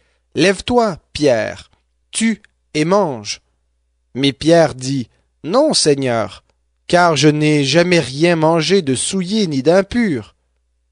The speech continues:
Et pour la seconde fois, la voix se fit entendre à lui, «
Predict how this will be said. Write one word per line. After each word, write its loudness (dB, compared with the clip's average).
Et -2
pour -2
la 2
seconde -4
fois, 0
la 2
voix 2
se -4
fit -8
entendre -4
à 0
lui, « -6